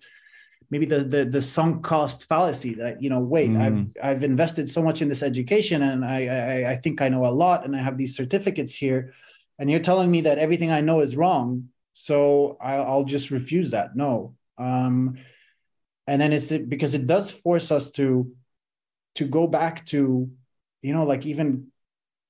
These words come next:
Speaker 1: kind of high school, kindergarten level of understanding of what money is. And I, I wish we were taught these things in school. And I sometimes wonder why we weren't, just these basic, like, fundamentals of what is money,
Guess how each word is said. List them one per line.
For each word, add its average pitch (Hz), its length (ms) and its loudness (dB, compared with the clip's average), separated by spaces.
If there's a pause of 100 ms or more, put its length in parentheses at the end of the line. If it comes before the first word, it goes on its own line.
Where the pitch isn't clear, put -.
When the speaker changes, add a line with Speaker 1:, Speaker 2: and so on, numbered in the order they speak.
(260)
Speaker 1:
kind 160 180 -4
of 131 80 -6
high 143 220 -6
school, 147 280 -4
kindergarten 135 920 0
level 135 380 2
of 123 120 0
understanding 131 600 2
of 117 80 0
what 123 220 0
money 143 320 2
is. 113 260 -10
And 123 240 -2
I, 120 100 0
I 120 100 -2
wish 170 300 0
we 156 100 2
were 135 160 0
taught 170 300 -2
these 127 140 -4
things 123 280 -2
in 117 80 -2
school. 113 420 -4 (460)
And 123 180 0
I 123 60 4
sometimes 135 360 2
wonder 139 320 2
why 123 220 0
we 120 160 0
weren't, 120 460 0 (540)
just 123 260 -6
these 113 160 -8
basic, 127 520 -2
like, 117 200 -4 (260)
fundamentals 127 640 0
of 110 160 -8
what 127 180 -2
is 139 160 0
money, 117 460 0